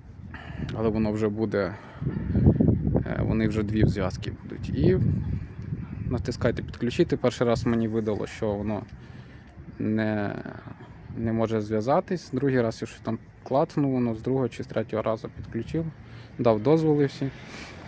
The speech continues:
Також на одній колонці пробував керувати дзвінками. Сповіщення теж, якщо ви на доставці, наприклад,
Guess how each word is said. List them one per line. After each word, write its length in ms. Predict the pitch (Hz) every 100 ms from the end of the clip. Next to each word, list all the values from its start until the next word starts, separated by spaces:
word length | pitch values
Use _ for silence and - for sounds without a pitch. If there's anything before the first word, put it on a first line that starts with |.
| - - - - - - - -
Також 280 | - 127 131
на 100 | 131
одній 240 | 120 127 120 - - -
колонці 400 | - 120 120 120
пробував 440 | - 131 127 120 110
керувати 420 | 127 120 117 110 107
дзвінками. 600 | 107 113 - 151 170 180 - -
Сповіщення 640 | - - 131 160 - 139 120
теж, 340 | - 110 - - - - -
якщо 240 | - - 123
ви 80 | 123
на 120 | 120
доставці, 540 | 120 - 185 180 -
наприклад, 480 | 120 113 110 -